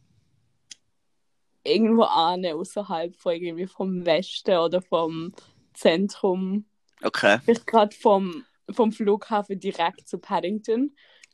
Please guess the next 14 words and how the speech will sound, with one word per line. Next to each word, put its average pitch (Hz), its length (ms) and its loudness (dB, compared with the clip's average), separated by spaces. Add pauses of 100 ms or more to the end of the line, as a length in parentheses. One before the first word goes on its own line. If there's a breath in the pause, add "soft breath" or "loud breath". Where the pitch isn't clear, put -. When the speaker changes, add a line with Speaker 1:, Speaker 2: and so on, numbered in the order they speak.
(120)
Speaker 1:
mit 240 140 4
Speaker 2:
Ja. 202 180 8
Speaker 1:
dem 233 160 6
Zug. 240 320 2 (140)
Speaker 2:
Ja. 151 320 -4 (1000 soft breath)
Speaker 1:
Und 208 200 -4
dann 190 200 0
dort 190 240 0
oben, 170 360 -10 (400)
mehrheitlich. 165 640 -8 (180)
Speaker 2:
Ich - 160 -2
gehe. 127 320 -2 (520 loud breath)
Ich 139 100 2
bin 151 120 2